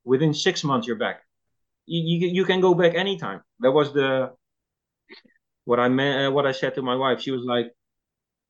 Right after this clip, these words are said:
"If I don't like it, there always has to be a possibility for me that then I say,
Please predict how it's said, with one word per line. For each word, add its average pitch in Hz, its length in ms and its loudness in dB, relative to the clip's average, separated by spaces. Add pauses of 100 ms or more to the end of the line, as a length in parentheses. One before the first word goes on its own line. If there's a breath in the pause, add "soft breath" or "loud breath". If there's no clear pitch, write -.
(140)
"If 131 120 -2
I 180 60 4
don't 165 220 6
like 156 280 4
it, 196 140 0 (1400)
there 127 280 0
always 165 300 6
has 147 140 -2
to 147 80 -4
be 139 100 -2
a 135 40 -4
possibility 135 760 -2
for 127 140 -14
me 131 200 -6
that 123 220 -2
then 127 160 -4
I 117 140 0
say, 117 480 -2